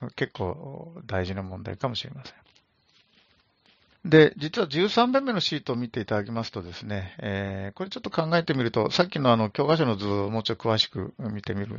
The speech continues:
んですけども、えー、まあ、Rより二分の一、Eの入れ物三分の一リットルでね、合わせて何リットルでしょうということなんですね。で、次の十四番目のシートを見てください。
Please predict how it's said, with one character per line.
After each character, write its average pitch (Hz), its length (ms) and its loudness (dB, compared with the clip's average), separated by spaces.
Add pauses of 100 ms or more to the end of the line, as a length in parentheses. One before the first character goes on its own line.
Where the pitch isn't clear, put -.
ん 117 100 -10
で - 80 -12
す - 80 -12
け - 100 -10
ど 110 100 -6
も、 127 220 -6 (680)
え 107 560 2
ー、 - 20 -2
ま 147 100 10
あ、 156 80 12
R 151 120 8
よ 113 120 4
り 107 60 -4
二 107 100 -6
分 110 100 -6
の 107 60 -4
一、 - 340 -6 (160)
E 131 80 -6
の 113 80 -2
入 101 100 -4
れ 107 80 -8
物 120 220 -8
三 101 260 -8
分 101 120 -8
の 98 80 -10
一 101 140 -12
リ 95 100 -8
ッ - 120 -18
ト - 100 -12
ル - 80 -14
で 123 100 -8
ね、 165 200 -4
合 131 100 0
わ 113 80 0
せ - 120 -8
て 110 120 -8
何 101 200 -6
リ 101 100 -6
ッ 98 80 -12
ト - 100 -10
ル - 60 -8
で 113 100 -6
し - 120 -4
ょ 90 80 2
う - 40 -4
と - 100 -8
い - 40 -4
う - 0 -
こ 95 60 -6
と - 80 -10
な - 120 -10
ん - 60 -14
で - 100 -20
す - 100 -12
ね。 143 180 -4 (580)
で、 147 80 -6
次 165 240 0
の 135 100 2
十 127 260 2
四 131 200 2
番 135 160 0
目 135 100 0
の 113 80 -2
シ - 180 -8
ー - 20 -14
ト - 80 -10
を 98 40 -6
見 95 80 -6
て - 120 -12
く - 60 -12
だ - 100 -6
さ - 160 -6
い。 - 140 -10